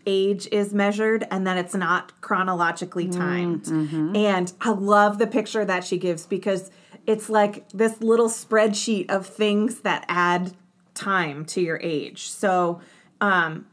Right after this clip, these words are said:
Speaker 2: Hmm.
Speaker 1: having a college degree ages you. Having a master's degree or a graduate degree ages you. Being married ages you. Having kids ages you. Having pets.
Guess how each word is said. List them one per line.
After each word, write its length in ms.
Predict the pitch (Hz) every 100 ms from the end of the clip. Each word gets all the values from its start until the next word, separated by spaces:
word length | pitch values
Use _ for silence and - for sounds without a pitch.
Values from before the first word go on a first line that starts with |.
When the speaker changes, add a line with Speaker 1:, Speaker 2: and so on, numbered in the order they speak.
| _
Speaker 2:
Hmm. 120 | 226 196
Speaker 1:
having 380 | 214 214 220 220
a 100 | 208
college 560 | 208 226 220 214 208
degree 760 | - 180 180 180 175 170 175 180 - _ -
ages 520 | 202 190 170 165 160
you. 220 | 147 113
Having 460 | - 175 180 180 185
a 40 |
master's 540 | 220 285 277 277 269 240
degree 400 | 233 233 240 208
or 100 | 165
a 80 |
graduate 440 | 190 226 240 240 220
degree 480 | 226 202 220 208 208
ages 460 | 190 180 180 175
you. 120 | 147 147
Being 320 | 185 190 190
married 460 | 208 214 208 208 -
ages 420 | 196 202 190 185
you. 320 | 190 185 185
Having 380 | 190 175 175 185
kids 500 | 202 311 285 226 220 -
ages 360 | 220 208 214
you. 120 | 208 208
Having 280 | 165 143
pets. 480 | - 220 214 - -